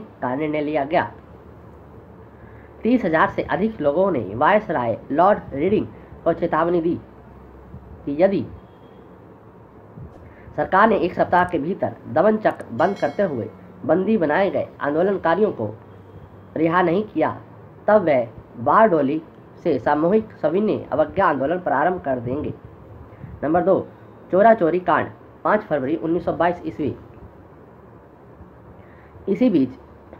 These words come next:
पाँच फरवरी उन्नीस सौ बाईस ईस्वी को उत्तर प्रदेश के देवरिया जिले के चोरी चोरा नामक स्थान पर एक घटना घट गई।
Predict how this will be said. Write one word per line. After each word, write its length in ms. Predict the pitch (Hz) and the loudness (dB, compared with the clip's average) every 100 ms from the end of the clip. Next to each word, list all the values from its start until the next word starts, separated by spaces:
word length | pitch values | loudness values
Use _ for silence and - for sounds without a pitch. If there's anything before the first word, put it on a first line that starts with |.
| - - | -10 0
पाँच 200 | 180 233 | 2 4
फरवरी 280 | 185 160 190 | 2 2 2
उन्नीस 200 | 185 180 | 0 0
सौ 80 | |
बाईस 280 | 160 175 208 | 2 2 2
ईस्वी 240 | 160 - 214 | -2 -4 -4
को 160 | 123 | -4
उत्तर 300 | 107 - 202 | -6 0 2
प्रदेश 320 | 190 156 196 | 2 2 0
के 200 | - 139 117 | -6 -8 -4
देवरिया 400 | 151 170 190 214 | 0 0 2 2
जिले 260 | 147 160 | 2 0
के 160 | 180 110 - - - - - - | -2 -6 -10 -18 -20 -20 -12 0
चोरी 220 | 185 226 | 2 2
चोरा 340 | 220 160 160 - - 151 | 2 4 4 2 -6 -4
नामक 300 | 147 202 190 | 0 2 0
स्थान 280 | - 165 | 0 0
पर 160 | 175 139 | 0 -2
एक 160 | 139 151 | -4 -6
घटना 300 | 127 180 196 | -6 -2 -2
घट 180 | 127 | -2
गई। 180 | 127 135 | -2 -2